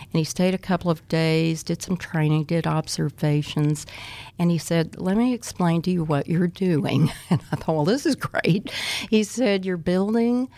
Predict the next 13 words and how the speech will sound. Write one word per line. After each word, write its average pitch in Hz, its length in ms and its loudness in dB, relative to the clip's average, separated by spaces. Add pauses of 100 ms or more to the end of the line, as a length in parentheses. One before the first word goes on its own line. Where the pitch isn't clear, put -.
(300)
a 175 100 2
neural 175 440 2
pathway 180 880 0
almost 208 400 0
like 220 260 -2
it's - 180 -4
in 180 120 2
a 165 80 2
silo 160 1080 -2 (160)
in 160 180 2
their 156 140 2
brain. 143 680 0 (680)
And 165 240 2